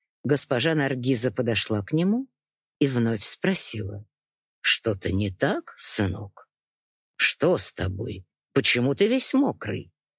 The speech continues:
«Ты поссорился с Генюль», догадалась она. Миран прикрыл глаза в знак согласия. «Это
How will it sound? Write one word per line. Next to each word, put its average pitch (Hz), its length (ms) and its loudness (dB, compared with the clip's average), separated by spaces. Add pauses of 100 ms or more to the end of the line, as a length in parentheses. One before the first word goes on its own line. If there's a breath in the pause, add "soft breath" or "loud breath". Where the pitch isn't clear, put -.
(540 soft breath)
«Ты 151 260 4
поссорился 156 1040 2
с 151 120 0
Генюль», 196 1000 2 (300)
догадалась 117 800 -2
она. 95 380 -6 (1120)
Миран 185 480 2
прикрыл 139 540 2
глаза 127 540 0 (140)
в 123 80 -4
знак 127 300 0
согласия. 113 840 -2 (1500)
«Это 131 460 0